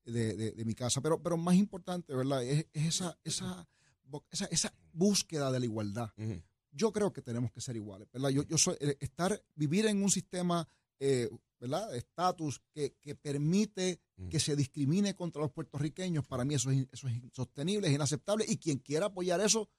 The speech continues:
Speaker 1: oye, tiene su derecho,
Speaker 3: Mm.
Speaker 1: pero eso es, eso es básicamente la definición de locura.
Speaker 3: Mm.
Speaker 1: Eh, para mí,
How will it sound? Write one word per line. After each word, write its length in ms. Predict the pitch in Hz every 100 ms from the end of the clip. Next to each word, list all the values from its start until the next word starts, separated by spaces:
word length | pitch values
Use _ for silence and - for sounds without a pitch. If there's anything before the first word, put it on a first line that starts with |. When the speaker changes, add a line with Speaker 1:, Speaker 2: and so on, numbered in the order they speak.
| _ _ _
Speaker 1:
oye, 160 | 202 208
tiene 240 | - 190
su 100 | 214
derecho, 400 | 220 233 240 143 - -
Speaker 3:
Mm. 140 | 104 95
Speaker 1:
pero 180 | 120 117 - _ _
eso 160 | 117
es, 100 | 160 -
eso 180 | - 156
es 120 | 233 -
básicamente 440 | - 147 160 165 214
la 80 |
definición 340 | 170 143 135 156
de 80 | 202
locura. 480 | 151 127 190 127 - -
Speaker 3:
Mm. 80 | 90 - _ _ -
Speaker 1:
Eh, 120 | 151 - _ _ _ _ _
para 220 | 156 156
mí, 280 | 202 240 240